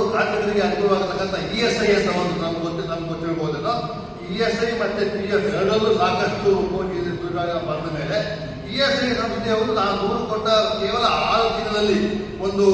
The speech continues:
ತನಿಖೆಯನ್ನು ನಡೆಸಿ ಮುಗಿಸಿ ಮಂತ್ರಿಗೆ ದಂಡ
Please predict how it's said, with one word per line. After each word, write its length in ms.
ತನಿಖೆಯನ್ನು 540
ನಡೆಸಿ 320
ಮುಗಿಸಿ 340
ಮಂತ್ರಿಗೆ 380
ದಂಡ 160